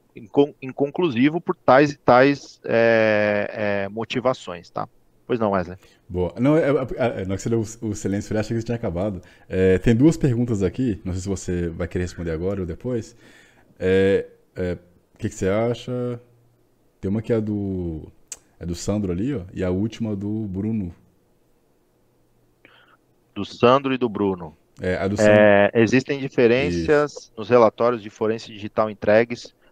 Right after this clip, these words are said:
Speaker 1: para o meio corporativo e para o âmbito de investigações jurídicas.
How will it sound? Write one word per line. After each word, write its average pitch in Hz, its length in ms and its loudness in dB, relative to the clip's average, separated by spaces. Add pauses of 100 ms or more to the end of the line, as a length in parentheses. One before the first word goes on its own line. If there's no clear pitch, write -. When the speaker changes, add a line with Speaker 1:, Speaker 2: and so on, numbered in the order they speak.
(360)
Speaker 1:
para 107 160 6
o 104 60 -2
meio 107 180 -2
corporativo 117 960 -2
e 113 120 -6
para 110 300 4
o 107 140 -2
âmbito 110 600 -4
de 107 140 0
investigações 107 680 -4
jurídicas. 110 880 -2